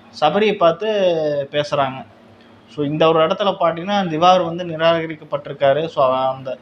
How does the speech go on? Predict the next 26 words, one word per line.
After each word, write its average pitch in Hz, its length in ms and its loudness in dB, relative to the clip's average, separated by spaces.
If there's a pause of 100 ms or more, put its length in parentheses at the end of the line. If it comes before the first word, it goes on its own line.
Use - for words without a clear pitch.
(380)
ஒவ்வொரு 185 300 2
டைமும் 202 320 2
திவாகர் 180 360 2
வந்து 180 220 -4
இப்படி 160 260 -6
நிராகரிக்கப்பட்-, 170 960 0 (280)
படுறது 151 260 2
வந்து 160 320 -2
வெளியே 165 260 0
வந்து 165 240 -4
தெரியறதில்ல. 147 680 0 (1040)
So, 143 180 2
அதெல்லாம் 160 300 0
தெரிய 185 300 2
ஆரம்பிச்சதுன்னா, 175 580 -2
இன்னுமே 175 400 -2
வந்து 185 260 0
மக்கள் 175 400 0
வந்து 175 240 0
திவாகரை 165 380 4
வந்து 160 560 0 (420)
இன்னுமே 160 340 -4
வந்து 160 240 -2 (840)
சப்போர்ட் 170 360 0
பண்ணுவாங்க 143 340 0
திவாகருக்காக. 135 800 -2